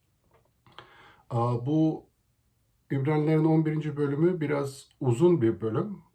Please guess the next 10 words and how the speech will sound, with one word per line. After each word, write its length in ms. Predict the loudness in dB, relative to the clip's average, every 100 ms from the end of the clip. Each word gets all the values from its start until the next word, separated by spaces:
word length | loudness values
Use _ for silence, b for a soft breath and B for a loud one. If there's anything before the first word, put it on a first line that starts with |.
| -6
Onun 220 | 0 0
için 360 | -2 -4 -4 -4
bu 120 | -4
bölümü 540 | -2 0 0 -2 -6 -18 _
üç 280 | -2 -2 -2
bölüme, 580 | -2 0 -2 -4 -6 -12 _ b b b b b b b _
seri 440 | -12 -2 0 2
halinde 600 | 2 0 -2 -2 -4 -4
üç 300 | -4 -4 -2
bölüme 420 | -2 0 -2 -4